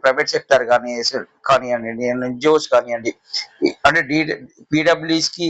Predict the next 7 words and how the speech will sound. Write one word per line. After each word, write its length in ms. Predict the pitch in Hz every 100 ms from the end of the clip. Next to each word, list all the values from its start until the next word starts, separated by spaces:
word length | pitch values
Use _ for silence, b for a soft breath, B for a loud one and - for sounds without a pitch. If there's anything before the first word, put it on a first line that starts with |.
| 143
ఎవరైతే 340 | 143 151 156 127
ఉద్యోగాలు 600 | 120 120 151 151 151 151 151 -
ఇవ్వదలుచుకున్నారో, 840 | 120 139 143 135 - 135 139 147 185 - _ _ _ _ _ -
అలాగే 340 | 143 156 170 196
పీడబ్ల్యూడీస్ 480 | 165 156 170 170 165 170
ఎక్కడైతే 320 | 151 156 156 127
ఉద్యోగాలు 440 | 117 151 151 151